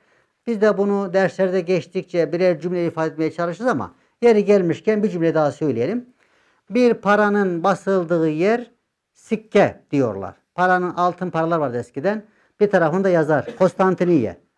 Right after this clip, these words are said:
İstanbul mesela. Ha, demek ki diyorsun bu para İstanbul'da basılmış. İstanbul kiminse o parayı basan o zattır. Bu demek yani. Sikkenin manası bu. Öbür tarafında da o sikkeyi basan zatın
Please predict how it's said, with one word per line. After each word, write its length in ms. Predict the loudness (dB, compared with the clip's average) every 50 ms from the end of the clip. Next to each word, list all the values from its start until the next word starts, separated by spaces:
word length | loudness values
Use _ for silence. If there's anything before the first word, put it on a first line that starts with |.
| _
İstanbul 480 | -4 -4 -4 -2 -2 0 0 2 0 -2
mesela. 420 | -2 -6 -10 -14 -18 -20 -20 -20 _ _ _ _ _ _ _ _
Ha, 180 | -4 -2 0 2
demek 260 | 2 2 2 2 0
ki 100 | -2 -2
diyorsun 280 | -2 -2 -2 -2 -2
bu 100 | -2 -2
para 200 | -2 0 0 0
İstanbul'da 580 | 0 -2 -2 -2 -4 -2 -2 -2 -2 -2 -2 -2
basılmış. 580 | -2 -4 -6 -10 -12 -12 -12 -14 -16 -20 -20 _ _ _ _ _ _ _ _ _ _ _ _ _
İstanbul 1040 | -8 -8 -8 -12 _ _ _ 0 0 0 0 -2 -4 -4 -2 0 0 0 0 0 -2
kiminse 840 | -4 -8 -8 -6 -4 -4 -2 -2 -4 -4 -6 -4 -6 -6 -6 -6 -12 _ _ _ _ _ _ _ _ _ _ _ _ _ _
o 300 | 2 4 4 4 2 0
parayı 840 | -4 -4 -2 0 0 0 0 0 0 2 2 2 0 -2 -6 -10 _ _
basan 560 | -6 -6 -6 -8 -8 -10 -8 -8 -8 -10 -10 -6
o 120 | -6 -6
zattır. 520 | -4 -4 -8 -12 -14 _ _ -20 -20 _ _ -4
Bu 80 | 0 2
demek 300 | 2 0 0 -6 -10 -16
yani. 140 | -18 -18
Sikkenin 420 | -10 _ -8 -8 -2 -2 0 0 0
manası 460 | 0 -2 -2 -2 -4 -6 -8 -12 -16
bu. 100 | -16 -20 _ _ _ _ _ _ _ _ _ _
Öbür 280 | 2 2 4 4 2 4
tarafında 480 | 4 4 4 4 4 4 4 4 6 6
da 160 | 4 2 4
o 180 | 4 4 4
sikkeyi 680 | 4 2 -2 -4 -4 -2 2 2 2 4 2 0 0 0
basan 380 | 0 -2 0 0 -2 -2 -2 -2
zatın 580 | 0 2 2 2 2 2 2 2 2 0 -2